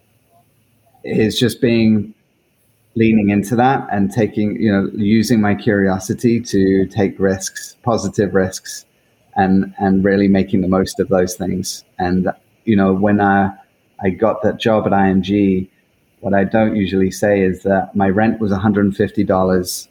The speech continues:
a month at that point in Kansas. Um, I had been turned down for a lot of things.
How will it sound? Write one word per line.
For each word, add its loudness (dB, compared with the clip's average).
a -2
month -2
at -10
that -2
point -2
in 0
Kansas. -4
Um, 0
I -2
had 0
been 0
turned 0
down 2
for -2
a 2
lot 0
of -4
things. -6